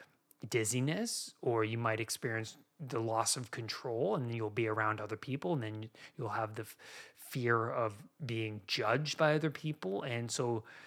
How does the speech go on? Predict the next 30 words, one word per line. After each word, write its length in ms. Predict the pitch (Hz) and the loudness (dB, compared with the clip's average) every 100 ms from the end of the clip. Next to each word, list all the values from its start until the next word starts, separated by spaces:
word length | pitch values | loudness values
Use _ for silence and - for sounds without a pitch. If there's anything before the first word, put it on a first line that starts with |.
| - - | -20 -8
yeah, 180 | 135 190 | 0 2
you 240 | 131 117 110 | 2 -2 -4
confine 540 | - 117 - 131 160 | -4 -4 -4 -2 0
yourself 520 | 165 120 - 110 107 - | 0 -2 -2 -4 -4 -8
into 280 | 131 117 123 | -6 -4 -4
the 220 | 117 104 110 - | -2 -4 -6 -8
safety 540 | - 123 120 - 120 | -2 0 -2 -4 -4
of 120 | 110 | -2
your 140 | 110 107 | -2 -4
home. 340 | 139 156 120 | -2 -2 -2
But 160 | 110 110 _ - | -2 -4 _ -10
at 140 | - - | -10 -4
this 240 | 170 156 | -2 -2
point, 520 | - - 190 131 117 - _ - - - _ | -6 -2 2 4 2 -6 _ -20 -20 -20 _
what 240 | 135 147 - | 0 0 2
happens? 760 | - 139 165 165 110 98 - - _ _ _ _ _ _ _ _ _ _ _ - | 6 8 8 4 -8 -8 -10 -10 _ _ _ _ _ _ _ _ _ _ _ 4
Well, 420 | 131 135 131 - - - - _ _ _ _ _ _ _ _ _ _ _ _ | 8 10 8 2 -20 -20 -20 _ _ _ _ _ _ _ _ _ _ _ _
you 100 | - | -6
start, 260 | 123 - - | 0 2 2
you, 100 | 175 | 6
well, 140 | 143 143 | 10 10
the 100 | 143 | 10
more 200 | 156 180 | 6 6
you 180 | 165 143 | 6 4
neglect 560 | 135 110 120 131 - | 2 2 4 2 2
yourself, 640 | - - 131 180 240 - - _ _ _ _ _ - | -2 2 4 4 4 -2 -18 _ _ _ _ _ -4
the 80 | 127 | 0
more 240 | 131 143 | 6 6
the 100 | 131 | 6
snake 600 | 113 - 147 131 - - | 4 6 4 2 -2 -16